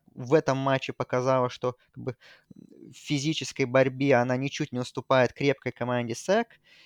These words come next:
и что Юта все равно будет достаточно высоко, я в этом не сомневаюсь, несмотря на такое, ну да, неудачное начало сезона. А Флорида, да, красавцы, и я уже вот жду с нетерпением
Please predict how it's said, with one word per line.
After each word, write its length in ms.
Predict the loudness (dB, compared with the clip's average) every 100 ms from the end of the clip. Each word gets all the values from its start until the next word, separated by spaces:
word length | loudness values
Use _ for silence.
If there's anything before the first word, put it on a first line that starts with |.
| _ _ _
и 460 | 0 2 2 2 0
что 460 | -4 -2 2 2 2
Юта 300 | -2 -4 -4
все 180 | 0 0
равно 300 | 2 2 0
будет 500 | 0 -2 -2 -6 -16
достаточно 440 | -4 -4 -2 -6 -6
высоко, 640 | -6 -6 -6 -2 0 0 _ _ -2
я 220 | 4 4
в 60 | 4
этом 220 | 0 -6
не 60 | -6
сомневаюсь, 640 | -8 -4 2 4 2 -2
несмотря 380 | -10 -10 -4 -4
на 80 | -4
такое, 340 | _ -4 -4
ну 160 | -6 -8
да, 240 | -6 -6 -8 -20 -20 -10
неудачное 400 | -2 -2 -2 -6
начало 280 | -4 -4
сезона. 360 | -4 -4 0 0
А 40 |
Флорида, 400 | -2 0 0 0 -2
да, 300 | 0 0 -2 _ _ -20 -20 _
красавцы, 840 | 0 0 4 4 4 -2 -6 -6 -10 _ _ _ _ _ _
и 140 | -10 -2
я 200 | 2 4
уже 160 | 2 -2
вот 140 | -4
жду 360 | -6 -4 -4 -8 _ _
с 100 | -14
нетерпением 760 | -6 -6 -2 -4 -2 -2 -4